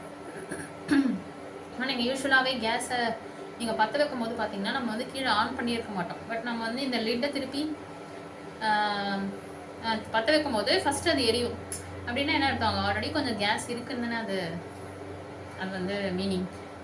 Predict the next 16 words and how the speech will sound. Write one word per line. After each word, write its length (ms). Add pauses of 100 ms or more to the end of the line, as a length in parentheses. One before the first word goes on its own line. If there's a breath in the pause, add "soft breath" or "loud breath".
(200)
So, 320
கேஸ் 280
எப்படியும் 340
கொஞ்சம் 240
இருக்கும் 260
நம்ம 180
ஆஃப் 220
பண்ணியிருந்தாலும். 580
அதனால 360
தான் 160
வந்து 260
கீழேயும் 320
வந்து 180
நம்ம 180
ஆஃப் 220
பண்ணிடணும். 420